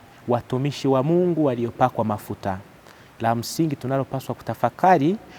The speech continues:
tukiongozwa na maandiko haya matakatifu ni, je, wewe katika kanisa, katika hili shamba la mzabibu,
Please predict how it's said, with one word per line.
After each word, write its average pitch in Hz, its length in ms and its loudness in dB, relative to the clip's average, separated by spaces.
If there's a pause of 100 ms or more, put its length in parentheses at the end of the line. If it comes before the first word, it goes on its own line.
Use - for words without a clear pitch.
(180)
tukiongozwa 151 880 2 (200)
na 123 120 -2
maandiko 127 560 -2
haya 151 260 -2
matakatifu 120 840 -6 (360)
ni, 104 140 -4
je, 127 380 -2 (580)
wewe 190 480 2
katika - 380 -2
kanisa, 113 640 -2 (340)
katika 127 300 0
hili 139 160 2
shamba 180 500 2
la 131 120 2
mzabibu, 107 540 -4